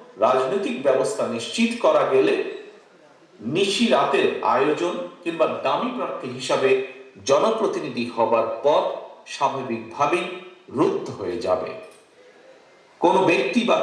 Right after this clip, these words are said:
কেউ কোনো রাজনৈতিক কর্মী জনপ্রতিনিধি হতে চাইলে জনগণের বিশ্বাস এবং ভালোবাসা অর্জন করে ভোটের জন্য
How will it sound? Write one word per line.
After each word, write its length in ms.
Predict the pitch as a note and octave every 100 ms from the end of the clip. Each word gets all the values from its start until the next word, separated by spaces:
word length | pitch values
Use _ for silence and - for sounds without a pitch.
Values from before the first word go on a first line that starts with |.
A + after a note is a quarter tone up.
| F#3
কেউ 140 | F#3+ B2
কোনো 160 | B2 D#3 C#3+
রাজনৈতিক 500 | C#3 C#3 D3+ D3 C3 -
কর্মী 340 | C#3 - F3 - E2+ - - _ _ _ _ _ _ C3
জনপ্রতিনিধি 720 | C#3+ D#3+ - A3 B3 - B2+
হতে 240 | - -
চাইলে 420 | - - A2+ G2+ - - - - _ -
জনগণের 520 | C3 C3 A#2+ A2+ A2 G#2+
বিশ্বাস 420 | C3 - E3+ E3 - - - - - -
এবং 180 | D#3 D3 A#2+ B2
ভালোবাসা 460 | D3+ F3 F3 -
অর্জন 380 | A#2 A#2 A#2+ F#3 F3
করে 160 | D#3+ C#3 - - - - _ _ -
ভোটের 360 | D3+ A#3+ A3+ -
জন্য 240 | D#3+ C3